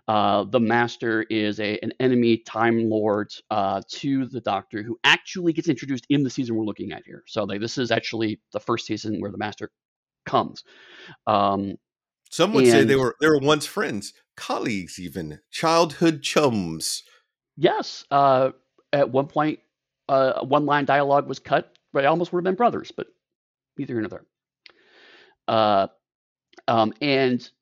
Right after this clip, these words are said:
Speaker 1: it, the Master was very much created to be kind of the Moriarty to the Doctor, right? Uh, this is this, the, the evil mirror, a very common trope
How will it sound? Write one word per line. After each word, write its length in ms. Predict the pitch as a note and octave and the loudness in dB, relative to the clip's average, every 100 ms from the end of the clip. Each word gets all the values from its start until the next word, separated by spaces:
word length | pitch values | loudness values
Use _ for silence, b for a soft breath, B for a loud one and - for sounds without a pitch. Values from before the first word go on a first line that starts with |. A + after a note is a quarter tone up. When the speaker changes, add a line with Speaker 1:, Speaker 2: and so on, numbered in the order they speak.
| _ | _
Speaker 1:
it, 140 | C#3+ - - D3+ | -10 -10 -20 -14
the 120 | - D3+ | -4 2
Master 300 | F3 F#3 E3 | 2 2 -2
was 80 | |
very 220 | B2+ D#3+ D#3+ | 2 4 4
much 180 | D#3+ | 2
created 300 | - C#3+ B2+ A#2+ | -2 -2 -2 -4
to 120 | B2+ | -12
be 300 | - A#2+ A#2 | -4 -2 -2
kind 240 | A2+ A2+ | -2 -6
of 100 | A2 | -4
the 60 | A2 | -2
Moriarty 640 | A2 A2 G#2+ G2+ F#2+ F#2+ | 0 0 2 0 0 -6
to 300 | - - G2 | -10 -8 -8
the 80 | A2+ | -6
Doctor, 400 | - - - - _ _ | -6 -6 -10 -18 _ _
right? 180 | - F#2 _ _ _ - | -10 -10 _ _ _ -14
Uh, 260 | D#2+ F#2 | -10 -8
this 220 | F2 F2+ F2+ | -8 -10 -12
is 120 | - | -10
this, 200 | G2+ F#2+ | -10 -10
the, 100 | F#2+ | -10
the 140 | G2+ | -8
evil 340 | F#2+ A2+ B2+ A#2+ | -4 -2 2 4
mirror, 460 | A2+ A2 G#2 G#2 B B B | 4 4 2 0 B B B
a 60 | |
very 140 | A2 A2 | 0 0
common 280 | G#2+ G#2+ G2+ | 2 0 0
trope 400 | - G#2 G#2 | 0 -2 -2